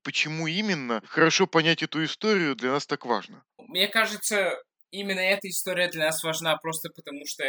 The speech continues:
Speaker 2: эта история будет дальше важна для многих других персонажей, особенно творцов монашеской литературы, о которых мы будем обсуждать. Для них это была всегда как бы центральная история, и это один аргумент. Но, с другой стороны, мне просто кажется, что действительно здесь очень,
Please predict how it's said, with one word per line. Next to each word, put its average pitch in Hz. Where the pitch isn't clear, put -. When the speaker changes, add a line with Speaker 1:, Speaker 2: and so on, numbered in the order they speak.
Speaker 2:
эта 135
история 143
будет 139
дальше 143
важна 135
для 131
многих 131
других 190
персонажей, 151
особенно 113
творцов 120
монашеской 127
литературы, 139
о -
которых -
мы 120
будем 123
обсуждать. 175
Для 131
них 175
это 143
была 127
всегда 123
как 110
бы 113
центральная 117
история, 101
и -
это 123
один 120
аргумент. 101
Но, 160
с 160
другой 196
стороны, 190
мне 160
просто 185
кажется, 170
что -
действительно 165
здесь 151
очень, 147